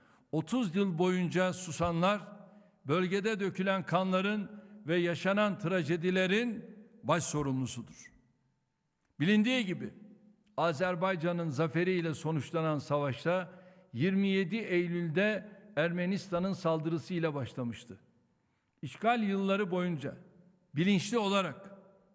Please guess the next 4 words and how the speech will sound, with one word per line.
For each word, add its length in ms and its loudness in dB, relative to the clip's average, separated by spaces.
silahlandırılan 1040 0
ve 220 0
cesaretlendirilen 1200 0
Ermenistan, 880 0